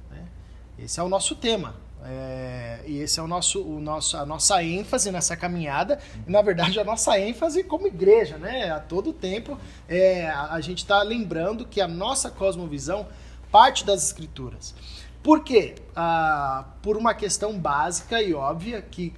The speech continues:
que nós temos, ah, na nossa sociedade, no nosso contexto, na história, no mundo, diversas ferramentas que vão, é, se propor a serem base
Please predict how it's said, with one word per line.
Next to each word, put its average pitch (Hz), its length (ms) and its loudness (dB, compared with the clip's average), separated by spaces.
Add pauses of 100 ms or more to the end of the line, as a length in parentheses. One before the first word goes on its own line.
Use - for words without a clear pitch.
que 180 160 -4
nós 185 280 0
temos, 185 520 -2 (260)
ah, 143 680 0
na 233 340 4
nossa 202 340 -4
sociedade, 139 800 -4
no 151 140 -8
nosso 160 300 -10
contexto, 135 600 -12
na 143 140 -10
história, 160 540 -4
no 147 120 -10
mundo, 170 400 -2 (520)
diversas 190 800 2
ferramentas 147 1000 -4
que - 220 -8
vão, 180 600 0 (400)
é, 185 240 -2
se - 340 6
propor 233 1000 4
a 175 120 -8
serem 233 500 -2
base 175 880 0